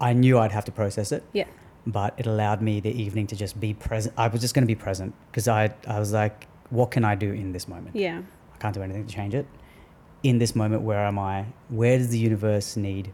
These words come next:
Speaker 1: me?
Speaker 2: Yeah.
Speaker 1: And so when I stepped into that power, the whole night, my energy for the night changed.
Speaker 2: Yeah.
Speaker 1: And I, it was just the most amazing experience.
Speaker 2: Love that.
Speaker 1: And it felt even, like, it just felt complete in my, you know, universal soul understanding that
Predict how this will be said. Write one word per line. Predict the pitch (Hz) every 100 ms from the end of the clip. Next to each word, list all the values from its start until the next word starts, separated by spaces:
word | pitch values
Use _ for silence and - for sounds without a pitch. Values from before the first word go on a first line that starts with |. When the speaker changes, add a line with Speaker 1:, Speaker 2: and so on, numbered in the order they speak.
| -
Speaker 1:
me? | 107 95 85 -
Speaker 2:
Yeah. | 208 - - - - - -
Speaker 1:
And | 127 101 101
so | 110
when | 110
I | 107
stepped | 104 113 110
into | 104 101
that | 98 139 175 -
power, | 107 98 92 90 113 - - - - -
the | 113 110
whole | 107 98
night, | 98 90 - -
my | 113 104 107
energy | 117 104 98
for | 95
the | 90
night | 87
changed. | - 95 92 -
Speaker 2:
Yeah. | 110 95 -
Speaker 1:
And | 101
I, | 95 90 82
it | 110 101
was | 101
just | 101 -
the |
most | 107 98 92
amazing | 104 101 98 95 92
experience. | 95 - 92 95 98 - - -
Speaker 2:
Love | 196 -
that. | 185 226 - - -
Speaker 1:
And | 123
it | 117
felt | - - 127 120 110 -
even, | 123 120 113 110 107 101 -
like, | 127 147
it |
just | 151 -
felt | 131 - - -
complete | 123 110 - 120 117
in | 117
my, | 104 107 -
you | 113 104
know, |
universal | 110 110 104 101
soul | 110 104 101
understanding | 101 107 98 98
that | 90